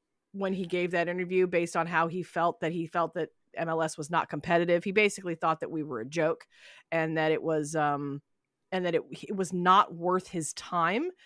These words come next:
And he was glad he was finally able to get out of there. And I was really, uh, that pissed me the fuck off. Let's put it that <laughs> way. Uh, so I was happy to see him go after that. I was always kind of an on the fence Barco guy.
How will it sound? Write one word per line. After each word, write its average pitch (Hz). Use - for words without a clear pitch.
And 185
he 190
was 170
glad 170
he 160
was 160
finally 160
able 147
to 151
get 147
out 160
of 170
there. 123
And 156
I 170
was 160
really, 170
uh, 143
that 220
pissed 247
me 214
the -
fuck -
off. 269
Let's 196
put 208
it 196
that -
<laughs> 160
way. 190
Uh, 185
so 233
I 320
was 349
happy 330
to 302
see 285
him 262
go 247
after 185
that. 160
I 196
was 208
always 202
kind 196
of 185
an 175
on 190
the 180
fence 185
Barco 180
guy. 196